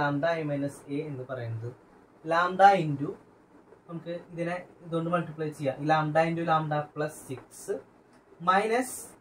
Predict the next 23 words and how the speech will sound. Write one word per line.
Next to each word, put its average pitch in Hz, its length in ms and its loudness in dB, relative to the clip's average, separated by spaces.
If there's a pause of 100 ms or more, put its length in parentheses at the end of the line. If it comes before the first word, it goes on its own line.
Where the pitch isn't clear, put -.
(220)
എന്ത് 175 180 -8
വരും? 170 180 0 (320)
ഇവിടെ 160 240 -6
minus 160 360 -2
ആണ് 156 140 0
വരുന്നത്, 143 280 0 (100)
അപ്പൊ 160 180 -4 (420)
plus 147 240 -2 (120)
ആയിട്ട് 143 320 2
മാറും, 131 320 -8
പ്ലസ് 135 340 -10 (200)
ഇലവൻ 120 340 -6 (160)
വരും. 127 180 -16 (680)
plus, 226 280 4 (320)
അതായത് 190 300 2 (120)
ഇവിടെ 190 180 4 (160)
minus 185 360 4
of 196 80 -2 (100)
minus 185 260 0
വരുമ്പോ 180 220 0
ഇവിടെ 190 200 2
plus - 240 -2 (100)
വരും 135 200 -4